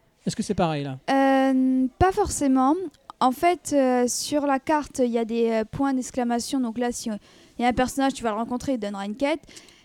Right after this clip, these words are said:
Speaker 2: Mais t'as beaucoup de lieux, euh, où ils te disent, euh, telle et telle bête, il y aura là, euh,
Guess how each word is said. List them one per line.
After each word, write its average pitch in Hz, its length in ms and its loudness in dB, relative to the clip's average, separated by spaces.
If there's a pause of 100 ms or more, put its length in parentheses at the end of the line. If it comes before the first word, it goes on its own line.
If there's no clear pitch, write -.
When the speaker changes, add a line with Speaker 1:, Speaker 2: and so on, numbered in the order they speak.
Speaker 2:
Mais 254 220 4
t'as 262 140 2
beaucoup 254 360 -4
de 233 160 0
lieux, 277 720 0
euh, 208 420 0 (120)
où 254 100 2
ils 254 100 4
te 262 100 -2
disent, 262 380 2
euh, 226 320 2 (140)
telle 269 200 4
et 262 40 0
telle 247 180 2
bête, 247 300 0
il 247 40 -6
y - 40 -4
aura 208 160 -4
là, 262 640 0
euh, 202 360 -6